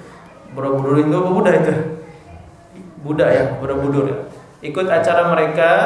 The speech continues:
acara peribadatannya, berkeyakinan ini ibadah, ya, itu udah jatuh syirkul akbar, keluar daripada Islam, ya. Alhamdulillah. Nah, ini bisa dibedakan, Pak, ya, antara tabaruk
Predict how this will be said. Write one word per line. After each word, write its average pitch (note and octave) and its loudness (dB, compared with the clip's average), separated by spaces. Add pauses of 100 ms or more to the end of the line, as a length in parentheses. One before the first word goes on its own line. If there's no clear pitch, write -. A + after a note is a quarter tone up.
(320)
acara D3 2
peribadatannya, C#3+ 0 (420)
berkeyakinan D3 -2
ini E3 -4
ibadah, - 2
ya, - 0
itu - -2
udah - 0
jatuh C3+ 2
syirkul - -2
akbar, - 0
keluar D3+ 2
daripada C3+ 0
Islam, C3 -4
ya. - -10 (240)
Alhamdulillah. A#2+ -12 (1200)
Nah, C3+ -8
ini - 0
bisa F#3 2
dibedakan, C#3 2
Pak, C3 0
ya, C3 2 (540)
antara C3+ 0
tabaruk - 0